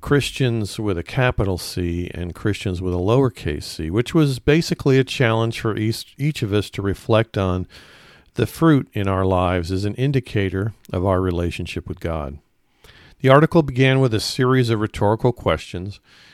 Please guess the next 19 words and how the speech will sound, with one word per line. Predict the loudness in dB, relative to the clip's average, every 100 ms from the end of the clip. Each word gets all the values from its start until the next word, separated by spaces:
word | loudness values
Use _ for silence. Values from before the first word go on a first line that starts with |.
| _
including | -8 -6 0 2 2
the | 0
statement | -4 0 0 2 -2
that | -2 -2
one | -2 -2
cannot | -2 -4 -2 -2 -2
be | -6
quote-unquote | -6 0 2 2 -2 -2 -2
perfect | -2 -2 -2 -2 -6 -8 -18 -20 -20 -20 -20 -10
while | 0 0 2
on | -2 -4
the | -4
earth, | 0 2 0 -4 -14 _ _ _ _
regardless | -2 6 8 8 6 2 -2
of | 0
our | 2 2
level | 2 0 -2
of | -2
spirituality. | -2 -2 -2 0 0 0 0 -4 -12